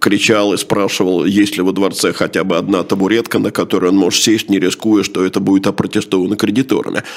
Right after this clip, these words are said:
Потому что все деньги, отпущенные на меблировку Зимнего дворца, Клейн-Михель украл. Э, и чем это кончилось?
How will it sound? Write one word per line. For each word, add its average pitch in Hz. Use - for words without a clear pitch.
Потому 123
что -
все -
деньги, 87
отпущенные 95
на 98
меблировку 98
Зимнего 98
дворца, 98
Клейн-Михель 117
украл. -
Э, -
и -
чем 208
это 170
кончилось? 202